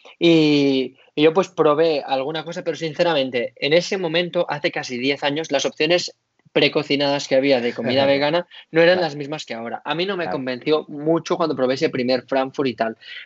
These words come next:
Speaker 1: pero, eh, era una persona que yo sabía que era una persona muy inteligente y, y me gustaba hablar con ella y me contaba, pues, un poco los porqués. A mí me
Speaker 2: Mm.
Speaker 1: parecía que estaba muy bien,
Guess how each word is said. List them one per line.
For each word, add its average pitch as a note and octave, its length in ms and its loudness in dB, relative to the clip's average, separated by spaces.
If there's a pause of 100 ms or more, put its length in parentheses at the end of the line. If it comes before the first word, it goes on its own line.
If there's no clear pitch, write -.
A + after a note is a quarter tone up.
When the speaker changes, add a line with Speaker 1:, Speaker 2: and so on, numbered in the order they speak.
Speaker 1:
pero, G3 380 4 (360)
eh, C#3 440 -4
era D#3+ 240 2
una E3+ 120 0
persona F3 500 -4
que A#2+ 440 -2
yo C#3 100 0
sabía C#3+ 220 -4
que C#3 60 -4
era C3+ 80 -6
una C3 80 -8
persona C3 180 -10
muy B2+ 100 -6
inteligente E3+ 720 -2 (540)
y, C#3 400 6
y D3+ 40 4
me D#3 100 6
gustaba C#3 340 4
hablar C3+ 240 0
con D#3 140 -6
ella F3 500 -2
y D3 100 -4
me C#3+ 140 -6
contaba, C3 460 0
pues, C3 200 -8
un C3+ 140 -12
poco C3+ 420 -2 (140)
los B2 300 -6
porqués. - 640 -8
A C#3+ 80 0
mí D3 80 0
me D#3 100 4
Speaker 2:
Mm. C#3 60 0
Speaker 1:
parecía C#3+ 420 2 (100)
que B2 60 -6
estaba A#2 380 -2
muy C3+ 320 -2
bien, E3+ 360 2